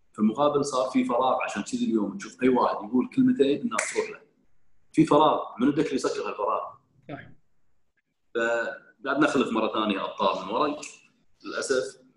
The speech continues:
Speaker 1: آه، طبيعي اللي بيتكلم بامور الفساد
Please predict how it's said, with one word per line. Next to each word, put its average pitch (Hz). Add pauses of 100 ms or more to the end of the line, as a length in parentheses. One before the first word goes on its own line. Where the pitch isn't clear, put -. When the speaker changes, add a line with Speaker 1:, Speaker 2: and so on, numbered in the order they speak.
(580)
Speaker 1:
آه، 95
طبيعي 127
اللي 107
بيتكلم 104
بامور 107 (180)
الفساد 101